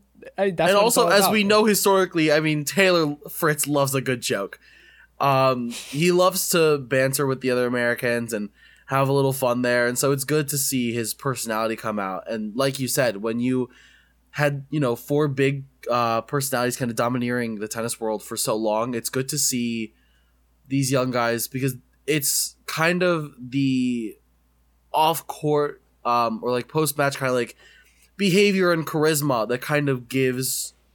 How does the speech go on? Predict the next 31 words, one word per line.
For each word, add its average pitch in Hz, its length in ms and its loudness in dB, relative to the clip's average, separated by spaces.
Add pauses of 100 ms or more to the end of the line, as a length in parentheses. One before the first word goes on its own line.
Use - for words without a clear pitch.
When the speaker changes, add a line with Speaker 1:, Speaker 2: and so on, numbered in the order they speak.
(140)
Speaker 2:
them 131 320 0
the 123 80 -2
popularity 147 1000 2
and, 110 240 0
Speaker 1:
Yeah. 107 100 -10
Speaker 2:
you 123 100 -6
know, 113 140 -2
brings 127 340 -4
more 185 80 2
Speaker 1:
And 196 100 4
Speaker 2:
attraction 170 280 2
to 202 60 0
the - 40 2
Speaker 1:
when 190 80 0
Speaker 2:
sport. 170 400 0 (400)
Speaker 1:
Yeah. 139 120 -4
Speaker 2:
Go 131 80 0
ahead, 113 100 0
yeah. 127 180 0 (480)
Speaker 1:
Sorry. 110 240 -12 (280)
And 185 360 4
when 226 300 4
you 185 160 2
don't 160 400 2
have 170 580 0 (720)
those 160 240 2
players 160 560 2
who 151 480 2
are 135 260 0
having 135 400 -2
the 131 340 -6